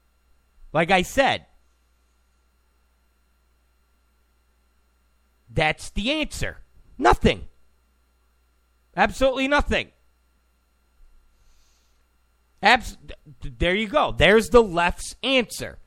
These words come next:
Nothing. If you live in a true free society, there's nothing you can do. Oh, okay. Well, there you go.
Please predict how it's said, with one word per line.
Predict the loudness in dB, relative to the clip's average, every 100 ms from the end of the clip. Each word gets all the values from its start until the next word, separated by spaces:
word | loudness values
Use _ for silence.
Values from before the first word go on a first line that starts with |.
| _ _ -6
Nothing. | -2 -2 -2 -6 -8 _ _ _
If | -6
you | 0
live | 4 4 4
in | 2
a | 0 -4 -14 -6
true | 0 2 4 2 2 0 -4 -8
free | -8 -4 0 0 0
society, | -4 -8 2 6 6 6 2 -2 -6 -8 -20 -4
there's | -2 0
nothing | 0 0 0 -2
you | -4
can | -4 0
do. | 2 0 -2 _ _ _ _ _ _ _ _ _ _ _ _ _ -12
Oh, | -4 -4 -4 _ _ -8
okay. | -2 -2 -2 -6 -16 _ -20 _ _ _ _ _ _ _ _ _ _ -14
Well, | -12 -12 -14 _ _ _ _ _ -20 -20 _ _ _ _ _ _ _ _ _ _ _ _ _ _ _ _ _ _ _ _ _ _ _ _ _ _ _ _ _ -20 -20 -20 -20 -20 -16 -6
there | -2
you | -2
go. | 0 0 -2